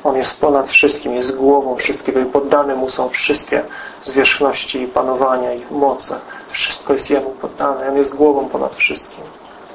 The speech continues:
Takiego mamy arcykapłana. Takiego mamy Zbawiciela. Dlatego też może zbawić na zawsze tych, którzy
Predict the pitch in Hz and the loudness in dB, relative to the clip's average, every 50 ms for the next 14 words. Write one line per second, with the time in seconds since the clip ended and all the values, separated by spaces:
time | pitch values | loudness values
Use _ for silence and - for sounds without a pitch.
0 | - - - - - - - - - - - - - - - - 143 - - 147 | -20 -20 -20 -20 -20 -20 -20 -20 -20 -20 -20 -20 -20 -18 -8 -6 -4 2 2 4
1 | 147 147 143 135 131 131 131 131 127 - - - 147 - 143 - - - 139 - | 4 4 4 4 2 4 2 2 2 0 -2 -4 0 0 -2 -2 0 0 0 0
2 | - - - - - - - - - - - - 226 226 240 240 - - - - | -2 -6 -10 -16 -16 -18 -16 -16 -16 -14 -14 -12 -8 -6 -6 -6 -8 -12 -16 -20
3 | - - - - - - 233 156 147 143 147 143 131 131 131 131 - - - 143 | -20 -20 -6 -2 0 2 4 4 4 6 4 2 2 2 0 -2 -2 2 0 0
4 | 139 135 127 - - 139 131 131 135 - - - - - - - - - - - | 0 2 -2 2 2 2 0 0 -6 -10 -12 -16 -18 -20 -20 -20 -20 -20 -20 -20
5 | - - - - - - - - - - - - - - - - - - - - | -20 -20 -20 -20 -20 -20 -20 -20 -20 -20 -20 -20 -20 -18 -20 -20 -20 -18 -20 -20
6 | - - - - - - - - - - 143 131 - 156 151 147 151 147 147 147 | -20 -20 -20 -20 -20 -20 -20 -20 -2 -2 -2 2 2 2 4 6 4 4 6 4
7 | 139 - - 143 143 135 131 135 127 131 131 147 147 147 143 139 135 - - - | 4 4 4 4 2 4 4 4 2 4 2 4 4 4 2 0 0 0 0 2
8 | 139 135 127 - - 131 113 113 - - - - - - - - - - - - | 2 0 2 2 2 2 2 2 2 4 2 4 2 0 -4 -6 -10 -16 -18 -18
9 | - - - - - - 151 147 147 147 139 139 - - - - - - - - | -18 -20 -18 -16 -2 2 6 6 8 6 6 4 2 -4 -10 -12 -16 -20 -20 -18
10 | - - - - - - - - 156 143 139 135 135 135 139 | -18 -18 -20 -14 -14 -10 0 4 4 6 6 6 6 6 4